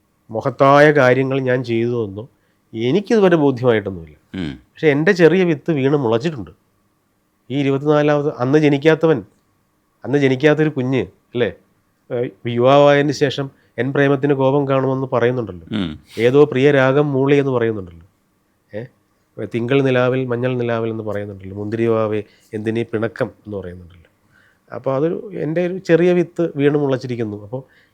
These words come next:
Speaker 1: നമ്മൾ തീർന്നാലും,
Speaker 2: ഉം.
Speaker 1: അത് എൻ്റെ ഒരു കവിതയുണ്ട്. പറന്നുയരും മുമ്പ് ഞാൻ വെറും ഒരു പുഴുവായിരുന്നു.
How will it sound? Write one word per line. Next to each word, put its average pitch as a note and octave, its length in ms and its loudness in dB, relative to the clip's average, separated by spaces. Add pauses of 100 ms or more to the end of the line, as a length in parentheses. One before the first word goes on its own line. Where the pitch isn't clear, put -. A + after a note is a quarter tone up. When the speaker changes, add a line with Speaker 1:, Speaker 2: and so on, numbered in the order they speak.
Speaker 1:
നമ്മൾ D#3 280 4
തീർന്നാലും, D3 520 6 (280)
Speaker 2:
ഉം. D#2+ 220 -6 (760)
Speaker 1:
അത് C3+ 280 2
എൻ്റെ C3 180 -2
ഒരു D#3 160 0
കവിതയുണ്ട്. B2 540 -2 (320)
പറന്നുയരും F#3 580 6
മുമ്പ് C#3 380 2
ഞാൻ C#3 280 0
വെറും D#3 220 2
ഒരു D3 120 0
പുഴുവായിരുന്നു. C#3 600 4